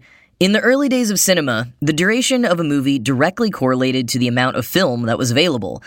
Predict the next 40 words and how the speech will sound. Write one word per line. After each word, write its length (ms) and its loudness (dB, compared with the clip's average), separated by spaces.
That's 320 0
the 80 0
reason 320 0
in 40 -2
the 60 -2
first 300 0
decade 320 2
of 80 -2
the 80 -2
twentieth 320 -2
century, 400 0
most 260 -2
flicks 380 -2
would 100 0
range 300 0
from 260 -2
ten 260 0
to 40 -2
fifteen 440 -2
minutes. 400 0
By 140 2
the 80 -2
nineteen 360 0
twenties, 480 0
technology 600 0
had 140 0
advanced 420 0
enough 260 0
to 120 0
accommodate 580 -2
feature-length 560 0
films, 440 0
and 120 -2
by 120 2
the 80 -2
nineteen 320 0
fifties, 540 0
running 360 2
times 320 0
for 100 0